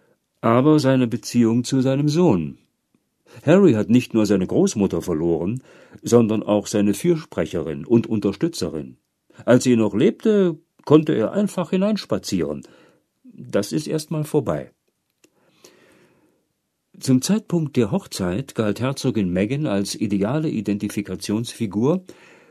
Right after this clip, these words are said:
um das multiethnische Königreich zu repräsentieren. Warum ist das so schief gelaufen?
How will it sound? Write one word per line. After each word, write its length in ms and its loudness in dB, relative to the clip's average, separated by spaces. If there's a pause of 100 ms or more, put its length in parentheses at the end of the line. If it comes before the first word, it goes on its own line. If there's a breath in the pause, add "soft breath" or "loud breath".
(180 loud breath)
um 120 6
das 160 2
multiethnische 680 2
Königreich 800 -2
zu 120 -8
repräsentieren. 920 -8 (720 soft breath)
Warum 380 -6
ist 200 -8
das 100 -4
so 100 -2
schief 340 -4
gelaufen? 560 -4